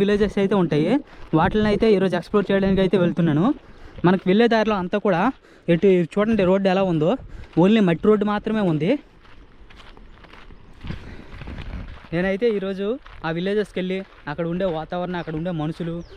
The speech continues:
వాళ్ళ జీవన విధానాలను, జీవన విధానాలు అన్నీ అయితే తెలుసుకో-, తెలుసుకోవాలనుకుంటున్నాను. వేసవికాలం కదా, మనకి ఎటు చూసినా అంతా మోడి బారిపోయినట్లుంది. అదే వర్షాకాలంలో ఈ ప్లేస్కి అయితే వచ్చామనుకోండి,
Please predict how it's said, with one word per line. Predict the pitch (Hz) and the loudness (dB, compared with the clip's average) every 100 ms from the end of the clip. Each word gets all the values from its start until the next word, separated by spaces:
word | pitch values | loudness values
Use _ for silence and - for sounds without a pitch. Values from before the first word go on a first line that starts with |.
| - 143 | -14 -6
వాళ్ళ | 156 156 147 | -4 -4 -4
జీవన | 156 170 170 | -4 -4 -6
విధానాలను, | 170 170 170 165 170 - - - | -6 -6 -6 -6 -8 -10 -20 -8
జీవన | 151 170 165 | -6 -4 -4
విధానాలు | 160 175 170 170 | -6 -6 -6 -6
అన్నీ | 151 175 | -4 -4
అయితే | 165 180 165 | -4 -6 -8
తెలుసుకో-, | 156 - 170 160 143 170 | -8 -8 -8 -6 -8 -8
తెలుసుకోవాలనుకుంటున్నాను. | 170 - 180 175 151 151 151 143 143 247 - - - - - - - - - 156 | -8 -8 -8 -6 -6 -8 -8 -8 -8 -10 -12 -20 -20 -20 -20 -20 -20 -18 -8 -6
వేసవికాలం | 175 208 202 185 156 | -4 -6 -4 -4 -4
కదా, | 143 196 277 - - - 170 | -6 -6 -8 -16 -20 -12 -10
మనకి | 175 180 226 277 - - - - - 165 | -8 -8 -8 -8 -14 -20 -20 -18 -12 -10
ఎటు | 165 | -8
చూసినా | 196 185 202 180 | -10 -10 -10 -10
అంతా | 165 180 180 185 - 151 | -8 -6 -8 -10 -10 -6
మోడి | 170 175 | -4 -2
బారిపోయినట్లుంది. | 185 185 185 175 156 160 240 - - - 147 | -2 -4 -6 -6 -6 -6 -8 -12 -20 -14 -6
అదే | 180 262 160 | -4 -2 -4
వర్షాకాలంలో | 156 - 233 226 214 208 208 180 | -6 -6 -4 -4 -4 -6 -6 -6
ఈ | 160 | -8
ప్లేస్కి | 175 190 202 | -8 -6 -8
అయితే | 185 160 | -6 -6
వచ్చామనుకోండి, | - 190 165 156 139 | -6 -6 -4 -4 -4